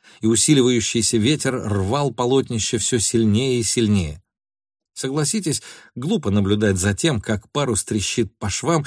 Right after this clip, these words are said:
и ничего с этим не делать, поэтому мы со старшим матросом достаточно быстро паруса опустили, а зашивали потом всей командой целую неделю.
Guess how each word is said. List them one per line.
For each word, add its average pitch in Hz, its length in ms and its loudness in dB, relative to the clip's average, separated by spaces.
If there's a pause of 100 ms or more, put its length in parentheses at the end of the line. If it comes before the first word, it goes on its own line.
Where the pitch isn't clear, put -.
(140)
и 160 100 4
ничего 151 380 2
с - 100 0
этим 127 260 0
не 135 120 0
делать, 80 400 -2 (300)
поэтому 107 360 2
мы 113 140 4
со 101 140 -2
старшим 104 400 -2
матросом 113 580 -2 (360)
достаточно 151 600 0
быстро 131 460 0
паруса 104 380 -2
опустили, 147 580 0 (340)
а 165 120 0
зашивали 185 500 2
потом 143 340 -2
всей 147 280 0
командой 131 500 0
целую 113 420 4
неделю. 87 460 0